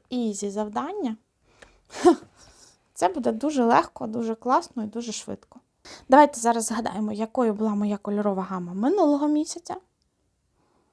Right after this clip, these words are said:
І в грудні кольорова гама буде виглядати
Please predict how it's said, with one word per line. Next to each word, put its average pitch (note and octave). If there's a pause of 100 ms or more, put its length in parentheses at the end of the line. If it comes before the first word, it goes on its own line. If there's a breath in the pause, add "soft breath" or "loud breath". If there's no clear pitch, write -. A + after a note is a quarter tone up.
(240)
І F#4+
в E4
грудні E4+
кольорова C4+
гама C#4+
буде C4+
виглядати A3+